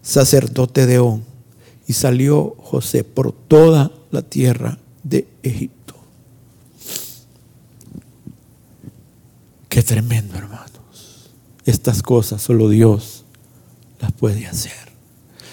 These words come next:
Sabnat Panea. Y aquí los entendidos están divididos en el significado. Unos creen que puede, que quiere decir el revelador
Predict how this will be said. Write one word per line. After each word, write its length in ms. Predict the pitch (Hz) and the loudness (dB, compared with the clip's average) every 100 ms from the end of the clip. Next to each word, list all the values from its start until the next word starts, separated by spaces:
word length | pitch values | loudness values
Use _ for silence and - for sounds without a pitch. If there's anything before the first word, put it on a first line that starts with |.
| - | -20
Sabnat 720 | - - 135 117 120 117 131 131 - - | -6 0 2 0 0 2 2 2 -4 -2
Panea. 540 | 123 110 120 - - - _ _ - _ _ _ _ _ _ _ _ _ _ _ | 0 0 -2 -6 -14 -20 _ _ -20 _ _ _ _ _ _ _ _ _ _ _
Y 120 | - 127 | -2 0
aquí 560 | 120 - 127 127 120 | 0 -2 0 0 0
los 640 | 117 117 113 - - - - _ _ - | 0 0 -2 -4 -12 -16 -20 _ _ -4
entendidos 840 | 117 107 110 107 107 127 127 107 | -2 0 -2 -4 -2 0 -2 -2
están 380 | 113 110 127 123 | -6 -2 -2 2
divididos 680 | 127 123 131 143 135 120 - - - | 0 4 6 8 6 4 -4 -10 0
en 140 | 131 | 4
el 120 | 131 | 4
significado. 840 | 120 131 131 120 123 127 131 120 117 - _ - - - - | 4 0 0 -2 -2 0 0 -2 -6 -14 _ -14 -12 -12 -8
Unos 280 | 135 131 123 | -2 0 0
creen 320 | - 135 135 | 2 2 2
que 120 | 120 | 0
puede, 680 | 120 - - 135 135 139 - - - _ _ | -6 -6 2 4 4 2 -2 -16 -20 _ _
que 120 | - 113 | -6 0
quiere 320 | 147 139 131 | 4 6 6
decir 680 | 127 123 - 143 139 135 - _ _ _ | 4 2 0 4 4 0 -12 _ _ _
el 140 | 120 131 | 4 4
revelador 1000 | 120 120 107 104 120 139 131 131 - | 6 6 6 4 6 6 6 2 -4